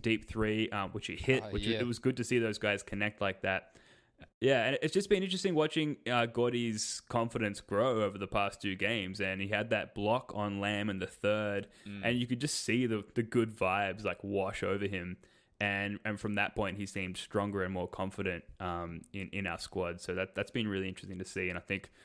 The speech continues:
Speaker 1: that there's a lot of good to take from that, and I look forward to, to more of that from Gordy.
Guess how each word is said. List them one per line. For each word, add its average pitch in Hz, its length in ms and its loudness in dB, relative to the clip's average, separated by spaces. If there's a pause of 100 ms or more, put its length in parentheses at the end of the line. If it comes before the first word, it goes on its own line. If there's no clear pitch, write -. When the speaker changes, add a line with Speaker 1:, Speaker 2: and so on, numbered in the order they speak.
(220)
Speaker 1:
that 90 140 -4
there's 101 160 -2
a 95 40 -4
lot 95 140 -2
of 95 80 -10
good 98 200 0
to 98 60 -10
take 92 240 -6
from 92 160 -6
that, 87 80 -6
and 87 80 -8
I 92 40 -6
look 95 160 -4
forward 92 240 -2
to, 90 120 -6
to - 160 -12
more 95 140 -4
of 87 80 -8
that 87 160 -6
from 92 120 -10
Gordy. 92 280 0